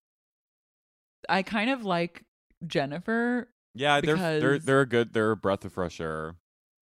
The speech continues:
Speaker 1: Jennifer seems a little bit not all there, but then she also gives me Gaga vibes.
Speaker 2: Mm-hmm.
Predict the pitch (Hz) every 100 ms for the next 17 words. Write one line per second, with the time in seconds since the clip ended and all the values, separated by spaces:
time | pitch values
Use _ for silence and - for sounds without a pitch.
0 | _ _ _ _ - 180 196 180 220 269
1 | 262 254 - 202 190 185 185 185 180 -
2 | _ _ _ _ _ _ _ 170 170 165
3 | 175 185 170 208 _ - 165 151 156 156
4 | 147 147 165 170 165 160 - 185 135 147
5 | 151 175 175 170 170 156 156 151 139 113
6 | 120 107 82 - - - - - 196 -
7 | _ _ - 127 123 117 139